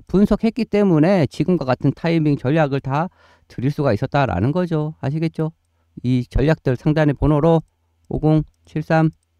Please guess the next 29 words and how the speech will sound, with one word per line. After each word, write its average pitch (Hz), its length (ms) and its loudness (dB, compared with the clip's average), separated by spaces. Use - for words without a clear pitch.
칠사구 160 680 -2
하나 170 280 0
구독 202 680 0
두 170 80 -6
글자 170 220 0
보내주시면 135 420 0
우리 139 140 -2
구독자님들께 156 1040 2
지금과 151 320 0
같이 127 360 -4
다 123 240 -2
모든 151 360 -2
전략을 147 380 0
함께 175 340 -4
드리고 - 260 -4
있으니까 135 560 -2
꼭 110 260 -4
한번 110 200 -4
참여하시고 151 720 -2
자, 101 260 -4
주말 170 440 2
상한가이니까 151 1120 2
또 127 80 -2
즐겁게 185 340 2
보내시고 165 540 0
또 127 100 0
월요일날 147 480 0
급등 - 320 -2
시에 135 380 0